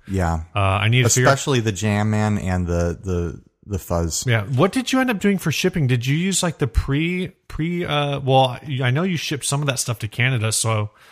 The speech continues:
Speaker 1: Canada's expensive.
Speaker 2: Yeah.
Speaker 1: Uh, it's like s-, any of those pedals, it's gonna be, like, six bucks to ship 'em.
Speaker 2: Well, I was thinking, like, can, will those fit in a small prepaid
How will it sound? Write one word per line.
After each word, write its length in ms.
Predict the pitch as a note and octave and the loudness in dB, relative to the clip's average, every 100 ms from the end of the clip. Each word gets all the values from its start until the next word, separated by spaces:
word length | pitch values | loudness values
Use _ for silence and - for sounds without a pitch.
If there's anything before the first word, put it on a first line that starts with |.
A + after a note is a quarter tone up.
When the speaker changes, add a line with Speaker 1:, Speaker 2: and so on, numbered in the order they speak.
| - _ | -20 _
Speaker 1:
Canada's 540 | - B2 C3 C3 C3+ C3 | 2 4 6 4 2 2
expensive. 720 | - - G#2 - A2 G#2 G2+ | 0 0 0 2 2 2 0
Speaker 2:
Yeah. 200 | F#2 F2+ | -2 0
Speaker 1:
Uh, 240 | G#2 G2+ G#2 | 2 2 2
it's 180 | G#2 B2 | 0 0
like 180 | F#2+ | 0
s-, 120 | - - - - _ _ _ - | -2 -10 -16 -20 _ _ _ 0
any 200 | C#3+ F3 | 4 4
of 40 | C#3+ | 4
those 160 | B2+ | 2
pedals, 380 | - A#2 A2 F#2+ | 2 2 2 0
it's 120 | F#2+ | -4
gonna 140 | - G2 | -2 0
be, 100 | F#2+ | 0
like, 160 | E2+ | 0
six 320 | - - F2 - | -2 -4 -4 -6
bucks 320 | D#2+ - - | -6 -6 -10
to 100 | - | -8
ship 240 | - D2+ | -8 -8
'em. 160 | D#2 D2+ | -8 0
Speaker 2:
Well, 160 | C#3 D#3 | 2 4
I 100 | D#3 | 4
was 180 | D#3 - | 2 0
thinking, 300 | F#3 G3+ D#3+ | -2 -2 -2
like, 160 | B2 | -4
can, 320 | - C3+ C3+ D3 | -4 -4 -6 -2
will 200 | B2+ B2+ | 0 2
those 340 | A#2+ D3 - | 4 2 0
fit 280 | - D3 D3+ | 0 0 0
in 120 | D3 | 0
a 80 | B2 | 0
small 1040 | - - A#2+ G#2+ A2+ B2 B2+ B2+ B2 A2+ | 2 2 2 2 4 4 4 2 2 -2
prepaid 680 | - - A#2+ - D3+ E3+ F#3 | -8 -4 -2 0 -2 -2 -6